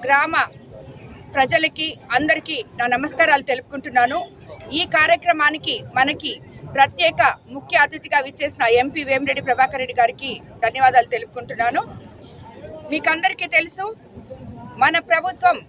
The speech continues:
ప్రజల ప్రభుత్వం, మంచి ప్రభుత్వం అని చెప్పి వంద రోజులు అయిపోయిన తర్వాత మనం అందరం ప్రతి గ్రామంలో వంద రోజుల్లో మన ప్రభుత్వంలో ఏమేం చేసామో, చంద్రబాబు నాయుడు గారు ఏం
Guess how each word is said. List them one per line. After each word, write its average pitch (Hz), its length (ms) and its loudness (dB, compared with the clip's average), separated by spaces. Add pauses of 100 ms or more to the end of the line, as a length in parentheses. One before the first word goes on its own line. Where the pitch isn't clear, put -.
(240)
ప్రజల 285 340 4
ప్రభుత్వం, 320 580 -6 (260)
మంచి 294 340 0
ప్రభుత్వం 311 960 0
అని 269 120 4
చెప్పి 302 300 -2
వంద 262 280 4
రోజులు 349 460 2
అయిపోయిన 330 380 -2
తర్వాత 302 680 2
మనం 277 220 0
అందరం 311 500 2 (1040)
ప్రతి 302 460 2 (200)
గ్రామంలో 339 800 4 (600)
వంద 294 180 2
రోజుల్లో 349 800 4 (160)
మన 277 260 0
ప్రభుత్వంలో 320 840 2
ఏమేం 285 520 0
చేసామో, 294 600 2 (400)
చంద్రబాబు 339 440 4
నాయుడు 311 280 -2
గారు 285 380 0 (180)
ఏం 311 220 4